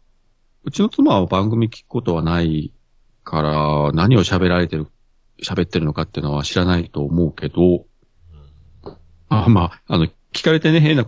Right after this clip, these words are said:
Speaker 1: あの、怒られるようなことは喋ってはないつもりなんですが、うん、まあ、かといって、こう、実は毎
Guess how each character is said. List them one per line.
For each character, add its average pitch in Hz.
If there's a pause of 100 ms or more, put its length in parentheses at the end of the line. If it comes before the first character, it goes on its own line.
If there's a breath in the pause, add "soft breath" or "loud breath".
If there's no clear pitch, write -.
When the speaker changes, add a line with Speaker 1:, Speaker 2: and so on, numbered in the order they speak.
Speaker 1:
あ 92
の、 90
怒 117
ら 165
れ 156
る 143
よ -
う -
な 98
こ 127
と -
は 117
喋 -
っ -
て 101
は 80
な 80
い 73
つ -
も 80
り 78
な 78
ん 73
で -
す -
が、 82 (880)
う -
ん、 76
ま 85
あ、 - (440)
か -
と -
い 98
っ 92
て、 -
こ 87
う、 87
実 -
は 104
毎 95